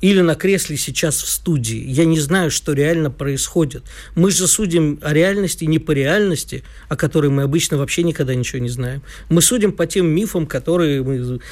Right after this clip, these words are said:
слышим, э, мы читаем Telegram-каналы, мы читаем сми. Это не, к-, и, и там уже тоже нереальность, такое впечатление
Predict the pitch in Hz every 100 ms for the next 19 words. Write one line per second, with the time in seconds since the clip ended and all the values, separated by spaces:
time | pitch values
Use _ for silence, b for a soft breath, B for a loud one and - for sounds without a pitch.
0 | B - 165 190 175 - 143 139 139 131
1 | 131 - 190 202 170 151 165 175 175 139
2 | 143 131 123 - 156 170 - 175 185 B
3 | B 170 151 175 185 175 175 170 175 160
4 | 196 185 202 208 - 202 - 240 240 220
5 | 165 185 226 226 180 175 175 196 208 -
6 | - 180 - - 165 190 160 175 190 196
7 | 196 196